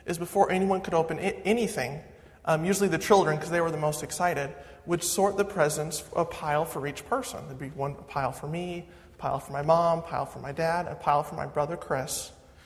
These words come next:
And then we'd all sit around the room by our piles and take turns opening while we all watch each other open. So I start separating the presents.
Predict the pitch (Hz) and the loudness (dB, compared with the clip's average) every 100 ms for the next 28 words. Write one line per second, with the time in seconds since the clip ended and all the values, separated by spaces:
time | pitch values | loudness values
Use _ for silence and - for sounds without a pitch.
0 | - - 170 170 180 180 170 170 - 202 | -6 0 2 2 4 8 8 6 4 4
1 | 202 170 165 190 208 185 185 185 190 202 | 4 2 4 6 6 6 4 4 4 0
2 | 190 156 143 175 190 175 160 160 - 170 | 0 2 2 -2 -6 -6 -6 -6 -2 -2
3 | 151 143 147 151 151 143 143 139 147 175 | 2 0 0 -4 -4 -4 -4 -6 -4 -4
4 | 226 147 - 135 170 254 - - - - | -4 -10 -10 -8 -6 -6 -8 -12 -14 -20
5 | - - - - - - - - - - | -20 -20 -20 -20 -20 -20 -20 -20 -20 -20
6 | - - - 208 196 208 - 170 170 - | -20 -8 6 10 10 8 2 2 2 0
7 | - 160 165 160 160 151 156 139 120 - | -6 -4 0 0 0 -2 0 -2 -2 -6
8 | - | -6